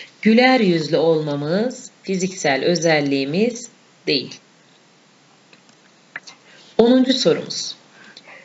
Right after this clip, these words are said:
Yandaki duyu organımızla aşağıdakilerden hangisini yaparız? Gördüğünüz gibi sevgili çocuklar, yanda burnumuz var. Burnumuzla ne yapıyorduk? Koku alıyorduk. A seçeneği,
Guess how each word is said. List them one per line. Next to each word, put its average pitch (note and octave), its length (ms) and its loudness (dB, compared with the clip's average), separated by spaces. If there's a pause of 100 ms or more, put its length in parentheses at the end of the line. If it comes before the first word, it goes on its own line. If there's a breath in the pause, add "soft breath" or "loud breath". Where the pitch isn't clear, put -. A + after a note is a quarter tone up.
(160 loud breath)
Yandaki C4 640 2
duyu C4 200 4
organımızla G#3 960 0 (260)
aşağıdakilerden F#3+ 1080 -2
hangisini G#3+ 760 -4
yaparız? - 580 -4 (380 loud breath)
Gördüğünüz D4 640 2
gibi F3+ 180 -4
sevgili D#3+ 480 -2
çocuklar, G3+ 520 -2
yanda A3+ 480 2
burnumuz E3+ 560 -2
var. B2 160 -4 (100)
Burnumuzla A3 540 2
ne A#3 100 -2
yapıyorduk? F3 800 -2 (180)
Koku D#3 260 -2
alıyorduk. C#3 520 -6 (840 loud breath)
A A#3+ 220 4
seçeneği, - 640 -4